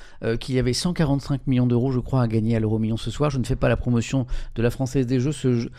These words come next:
ce stream n'est pas sponsorisé. D'ailleurs, je, je, je pense qu'il ne faut pas sponsoriser les jeux d'argent. À tous les coups, on perd.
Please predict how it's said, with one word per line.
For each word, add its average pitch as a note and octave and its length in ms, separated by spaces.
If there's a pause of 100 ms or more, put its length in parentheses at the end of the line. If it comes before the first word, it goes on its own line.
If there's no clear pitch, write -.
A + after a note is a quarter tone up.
(180)
ce - 140
stream C#3+ 220
n'est B2 120
pas C3+ 140
sponsorisé. B2+ 500
D'ailleurs, C3 240
je, B2 220
je, A#2+ 240
je A#2 180
pense C3+ 240
qu'il C3+ 120
ne B2 60
faut B2 180
pas G#3 200
sponsoriser G2+ 800 (320)
les G#2+ 180
jeux A#2 180
d'argent. F#2+ 360 (140)
À D3+ 80
tous - 80
les G#3+ 100
coups, F3 160
on B2 60
perd. - 420